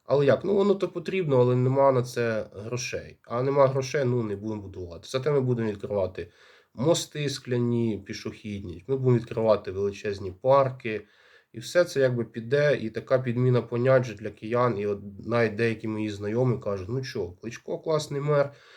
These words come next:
дивіться, там парк Наталки відкрив, скляний міст відкрив». А коли ти питаєш: «Ну, а ти от стоїш щодня у заторах, коли їдеш на роботу, тебе не бентежить, чому це відбувається?» Ну, та що тут,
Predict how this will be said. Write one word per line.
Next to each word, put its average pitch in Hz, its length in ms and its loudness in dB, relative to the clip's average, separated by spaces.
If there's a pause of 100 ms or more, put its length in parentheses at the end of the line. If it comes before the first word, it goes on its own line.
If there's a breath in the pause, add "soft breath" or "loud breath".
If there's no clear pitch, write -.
(200 loud breath)
дивіться, 107 340 -2
там 87 260 -12
парк 143 260 4
Наталки 117 580 -2
відкрив, 95 460 -12
скляний 135 480 -2
міст 117 420 0
відкрив». 95 500 -8
А 101 80 -8
коли 135 220 0
ти 131 120 -8
питаєш: 120 840 0
«Ну, 107 240 -6
а 95 80 -4
ти 120 200 -2
от 120 120 2
стоїш 107 480 -8
щодня 104 460 -2 (380 loud breath)
у 104 80 -10
заторах, 117 480 0
коли 101 160 -6
їдеш 101 300 -6
на 104 100 -6
роботу, 98 420 -6
тебе 104 360 -2
не 98 260 -2
бентежить, 110 640 0
чому 101 280 -8
це 90 160 -16
відбувається?» 92 840 -10 (460 loud breath)
Ну, 214 200 4
та 135 260 6
що 139 220 -2
тут, 104 240 -10